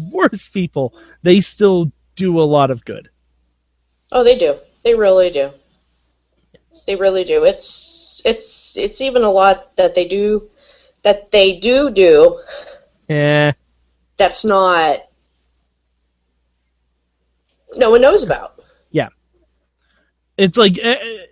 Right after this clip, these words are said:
Speaker 1: they always cr-, they always publicize John Cena for all of his Make-A-Wish stuff, but I'm sure, like, Natty, Paige, Eva,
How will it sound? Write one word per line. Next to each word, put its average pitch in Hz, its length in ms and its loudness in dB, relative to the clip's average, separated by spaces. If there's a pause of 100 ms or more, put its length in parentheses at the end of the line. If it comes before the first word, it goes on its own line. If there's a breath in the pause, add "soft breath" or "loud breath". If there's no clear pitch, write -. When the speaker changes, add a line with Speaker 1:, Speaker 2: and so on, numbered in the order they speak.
(140)
Speaker 1:
they 214 160 6
always 254 340 0
cr-, - 260 -16
they 208 120 2
always 220 220 2
publicize 185 440 -2
John 160 280 -4
Cena 156 280 -8
for 156 140 -8
all 147 120 -2
of 151 60 -6
his 143 120 -14
Make-A-Wish 151 440 -8
stuff, - 260 -4 (360 soft breath)
but 170 80 4
I'm 190 240 4
sure, 143 560 -4
like, 127 340 -8 (320)
Natty, 143 580 -2 (160)
Paige, 139 720 -4 (580)
Eva, 139 640 -2